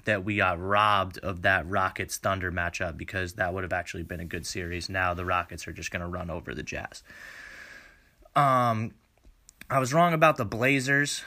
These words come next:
I was wrong about Damian Lillard. Um, he got outplayed by Jrue Holiday. I don't know what the fuck that is about.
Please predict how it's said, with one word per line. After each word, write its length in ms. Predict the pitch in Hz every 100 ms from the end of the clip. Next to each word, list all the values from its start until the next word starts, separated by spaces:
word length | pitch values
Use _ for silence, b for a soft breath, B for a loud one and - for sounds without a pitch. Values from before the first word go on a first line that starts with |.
| -
I 80 | 120
was 160 | 110
wrong 240 | 127 131 123
about 360 | 123 120 101
Damian 520 | 123 120 123 117 110
Lillard. 540 | 113 120 120 120 113 131 -
Um, 340 | 110 107 101 104
he 80 |
got 240 | 117 113 -
outplayed 540 | 117 101 - 113 110
by 160 | 104 98
Jrue 260 | 104 107
Holiday. 540 | 98 101 104 107 104 104
I 100 | 101
don't 140 | 104
know 100 | 95
what 200 | 95 104
the 80 | 98
fuck 320 | - 107 92
that 260 | 101 101 101
is 100 | 98
about. 480 | 95 104 101 104